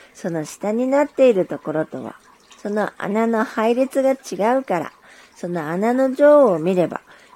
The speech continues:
すぐにそのレンコンの上下がわかります。すなわち、その穴は、左右は同じことであるが、上下はその大小配列が違っています。上の方に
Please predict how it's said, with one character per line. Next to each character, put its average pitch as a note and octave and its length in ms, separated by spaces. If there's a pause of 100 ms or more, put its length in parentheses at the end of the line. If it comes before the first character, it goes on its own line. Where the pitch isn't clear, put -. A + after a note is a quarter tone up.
す D4+ 140
ぐ D#4+ 120
に C#4+ 160
そ - 160
の D#3 180
レ F3+ 160
ン G3 100
コ G3+ 180
ン G3+ 60
の F#3+ 160
上 A#3+ 280
下 G#3 140
が - 120
わ - 200
か D#3 100
り F3 120
ま F#3+ 220
す。 - 140 (680)
す - 140
な D4 180
わ D#4 140
ち、 - 180
そ - 160
の G3 220
穴 G3+ 240
は、 D#3+ 180 (340)
左 - 180
右 E4 240
は D#3+ 300
同 E3 180
じ G3 120
こ G#3+ 160
と A3+ 160
で F#3 120
あ E3 100
る C#3 120
が、 - 120 (420)
上 C#4+ 260
下 D4+ 160
は E3 140
そ - 140
の D3+ 180
大 A3+ 240
小 F3 260
配 F#3 320
列 A3 280
が G#3+ 80
違 D3+ 340
っ D3+ 60
て F#3+ 200
い G3 80
ま F#3 240
す。 - 160 (1000)
上 A#3 240
の D4+ 180
方 E4+ 260
に G#3+ 240